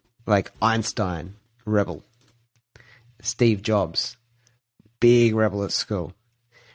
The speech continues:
Richard Branson, dyslexic. Like, uh, uh, Elon Musk, like, killed the sciencey subjects, like, flunked the other ones, 'cause, like, what's the point?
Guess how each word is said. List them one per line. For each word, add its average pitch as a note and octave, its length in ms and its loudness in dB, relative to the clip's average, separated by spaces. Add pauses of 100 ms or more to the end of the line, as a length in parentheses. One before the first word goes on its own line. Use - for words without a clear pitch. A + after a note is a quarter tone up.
(140)
Richard A#2 340 0
Branson, G#2+ 540 0 (140)
dyslexic. - 720 -2 (760)
Like, G2+ 240 0
uh, G#2+ 200 2
uh, A#2 100 -2 (360)
Elon B2 320 4
Musk, G2+ 440 -2
like, G2+ 320 -4 (180)
killed C#3 340 0
the A#2+ 160 4
sciencey A#2 640 0
subjects, A2+ 680 -4
like, G#2 200 -6
flunked A2 360 -4
the G2 120 -2
other G2 160 -2
ones, D#2+ 340 -8
'cause, G2+ 240 -8
like, F#2+ 180 -6
what's - 180 -10
the - 80 -14
point? - 340 -6